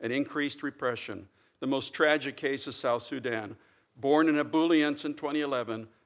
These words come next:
but since descended into ethnic warfare due to its uncaring leaders. And there is China, adversary, competitor, partner, or all three.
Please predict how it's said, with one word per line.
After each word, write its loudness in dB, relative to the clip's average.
but -6
since -2
descended -2
into -6
ethnic -2
warfare -4
due 0
to 0
its 0
uncaring -2
leaders. -8
And 0
there 6
is -2
China, -4
adversary, 0
competitor, -2
partner, 0
or 0
all 2
three. -8